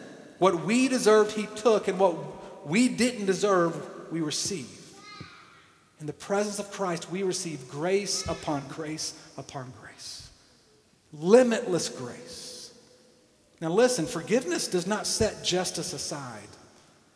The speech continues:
I-, if someone sins against another, there is a debt owed. There is a wrong that must be made right. But as Christians, instead of taking justice into our hands, we allow God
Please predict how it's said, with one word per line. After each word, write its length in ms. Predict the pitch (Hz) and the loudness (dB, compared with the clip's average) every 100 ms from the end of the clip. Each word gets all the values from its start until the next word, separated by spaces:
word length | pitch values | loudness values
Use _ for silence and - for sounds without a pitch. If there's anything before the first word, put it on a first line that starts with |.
| _ _ - | _ _ 0
I-, 40 | |
if 240 | 185 196 196 | 0 2 2
someone 440 | - 247 254 240 | 8 8 8 4
sins 380 | - 226 240 226 | 4 4 4 4
against 380 | 202 226 214 - | 2 2 0 0
another, 320 | 196 220 202 | 2 4 6
there 180 | 196 208 | 6 6
is 140 | 196 | 6
a 100 | 185 | 4
debt 420 | 151 - 202 220 - | 2 2 4 4 2
owed. 340 | 202 269 143 - - - - - - - | 0 0 0 -4 -12 -14 -18 -20 -20 0
There 160 | 196 214 | 8 8
is 100 | 208 | 10
a 140 | 202 | 10
wrong 500 | 180 180 214 240 220 | 10 10 8 6 4
that 180 | 185 165 | 2 2
must 300 | 180 202 - | 2 2 2
be 140 | 202 | -4
made 240 | 185 180 160 | 0 0 0
right. 340 | 151 202 202 - | -2 0 -2 0
But 140 | 170 | 0
as 160 | 165 - | 0 -2
Christians, 880 | - 262 269 - 127 147 196 - - - - - _ _ _ | -8 -8 -6 -6 -6 -10 -10 -14 -16 -20 -20 -20 _ _ _
instead 320 | 175 - 233 | -6 4 4
of 100 | 240 | 4
taking 340 | - 226 208 170 | 4 0 2 -2
justice 520 | 135 208 208 220 208 | 2 2 2 0 -2
into 260 | 190 196 185 | -4 -2 0
our 160 | 180 | -2
hands, 420 | 160 180 175 170 | -4 -8 -6 -6
we 200 | 147 185 | -6 -2
allow 260 | 190 175 165 | 0 0 -2
God 640 | 147 135 175 160 123 110 | -4 -2 -2 -2 -4 -8